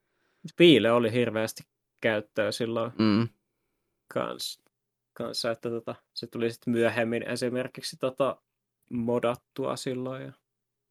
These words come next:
Speaker 1: tuli kaverille tai kaverin kanssa ja sit tota varretettuikin muutama peli silloin aikanaan.
Speaker 2: Nonni.
Speaker 1: Ja mitä sit, sit, ei kun niin.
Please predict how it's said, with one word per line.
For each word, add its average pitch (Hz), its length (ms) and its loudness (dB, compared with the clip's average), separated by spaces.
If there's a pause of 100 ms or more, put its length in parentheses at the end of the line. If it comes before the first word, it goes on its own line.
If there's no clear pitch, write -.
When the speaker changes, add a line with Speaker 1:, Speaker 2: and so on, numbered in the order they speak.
(200)
Speaker 1:
tuli 127 200 -4 (160)
kaverille 131 640 -2 (500)
tai 131 220 0 (1160)
kaverin 135 380 0
kanssa 139 280 -4
ja 139 60 -4
sit - 140 -16 (120)
tota 143 120 -6 (1600)
varretettuikin 127 800 -2
muutama 143 380 -10
peli 143 280 -10
silloin 151 400 -12
aikanaan. 156 400 -12 (440)
Speaker 2:
Nonni. 151 280 6 (2000)
Speaker 1:
Ja - 80 -16 (240)
mitä 160 300 0
sit, - 240 -6 (580)
sit, - 220 -16 (380)
ei 165 140 6
kun 247 180 4
niin. 127 360 4